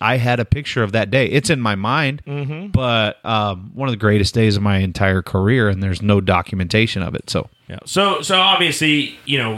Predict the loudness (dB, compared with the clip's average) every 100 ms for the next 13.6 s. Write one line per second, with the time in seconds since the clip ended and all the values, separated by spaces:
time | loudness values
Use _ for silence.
0 | -8 -2 2 2 0 -4 -4 -2 -2 0
1 | 2 0 0 -4 -4 -6 -4 -4 -4 -4
2 | -8 -4 -2 0 -2 -4 -8 -18 _ _
3 | _ _ _ _ _ _ 2 2 2 2
4 | 2 0 -6 -6 -8 -8 -6 -4 -2 0
5 | 0 2 2 2 2 2 0 -2 0 0
6 | 0 -2 -4 -4 0 0 -2 -6 -6 -8
7 | -8 -8 -6 -4 -4 -4 -4 -2 0 -2
8 | -2 -2 0 0 -2 -10 -16 _ -2 0
9 | 0 -2 0 0 0 2 2 4 2 2
10 | -2 0 0 2 2 0 0 0 2 0
11 | 2 4 4 2 0 2 4 2 0 -4
12 | -6 -10 _ _ _ _ _ _ _ 0
13 | 2 2 2 -2 -4 -10